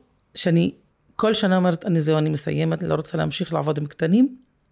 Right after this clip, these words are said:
ואז אני מגלה שהם נותנים לי, קודם כל, לש-, לג-, להשאיר את הילד בתוכי, הריקוד, להיות שמחה, לקפוץ,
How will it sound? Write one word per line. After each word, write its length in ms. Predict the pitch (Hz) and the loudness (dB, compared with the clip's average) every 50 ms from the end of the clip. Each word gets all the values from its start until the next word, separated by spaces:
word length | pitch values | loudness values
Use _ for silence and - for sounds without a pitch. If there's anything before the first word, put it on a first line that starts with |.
| _ _ _ _ _ _ - - - - - - - _ - | _ _ _ _ _ _ -20 -18 -18 -18 -20 -20 -20 _ -4
ואז 140 | 180 160 147 | -2 0 0
אני 100 | 160 160 | 0 0
מגלה 320 | 160 156 147 180 190 214 202 | -2 -2 0 2 2 2 2
שהם 200 | - - 160 165 | 0 -2 -2 -2
נותנים 400 | 160 160 156 - 180 180 202 214 | -2 -2 -4 -2 0 2 2 2
לי, 80 | 208 185 175 - - - | 2 0 -2 -6 -6 -4
קודם 200 | - 214 208 196 | -2 0 0 2
כל, 180 | 208 180 170 180 185 - | 2 2 0 0 0 0
לש-, 180 | 196 160 - - - _ - 180 170 - - - - - - - - _ _ - 220 - - _ - | -2 -2 -2 -4 -8 _ -4 -4 -4 -4 -6 -12 -20 -20 -20 -20 -20 _ _ -6 -6 -6 -6 _ -4
לג-, 320 | 320 226 170 170 151 170 170 - - | 0 0 2 2 2 0 -2 -2 -2
להשאיר 480 | 220 190 185 185 156 139 - - - 233 | -2 0 2 2 0 0 0 2 2 2
את 120 | 240 240 202 170 147 - - - | 2 0 0 -2 -4 -6 -6 -2
הילד 360 | 185 170 180 185 190 160 160 | 0 0 2 0 0 0 -2
בתוכי, 580 | 165 147 - 147 - - 160 185 208 220 202 - - _ _ _ _ _ _ _ _ _ _ _ - | -4 -2 -4 -4 -2 0 2 2 2 0 -2 -8 -16 _ _ _ _ _ _ _ _ _ _ _ -2
הריקוד, 600 | 208 170 165 - - - 202 202 220 202 - - - - - _ _ _ _ _ _ - | 0 0 0 0 0 2 2 2 2 2 0 -4 -10 -14 -18 _ _ _ _ _ _ -2
להיות 220 | 165 160 175 175 | 0 0 2 0
שמחה, 540 | - - - 170 165 151 165 - 185 202 214 208 - - _ _ _ _ - - - _ _ - | -2 -2 0 0 2 2 2 2 2 2 0 0 -4 -10 _ _ _ _ -20 -20 -20 _ _ 0
לקפוץ, 720 | 185 151 151 151 - - - 185 190 214 214 208 - - | 0 0 0 0 -2 -2 0 2 2 2 0 -2 -4 -6